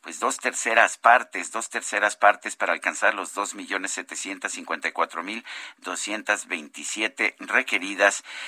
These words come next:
para convocar oficialmente este proceso de revocación de mandato. Pero, ¿qué cree usted?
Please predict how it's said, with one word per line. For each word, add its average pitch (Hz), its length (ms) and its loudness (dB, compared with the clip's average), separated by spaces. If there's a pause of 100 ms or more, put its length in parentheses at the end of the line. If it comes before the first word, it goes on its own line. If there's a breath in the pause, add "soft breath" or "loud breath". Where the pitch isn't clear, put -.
(120 loud breath)
para 92 220 4
convocar 95 420 2
oficialmente 95 1000 0
este 98 340 -2
proceso 92 540 -4
de 87 120 -2
revocación 82 600 -4
de 87 100 -4
mandato. 82 500 2
Pero, 82 240 -2
¿qué 113 240 -2
cree 110 240 0
usted? 123 360 2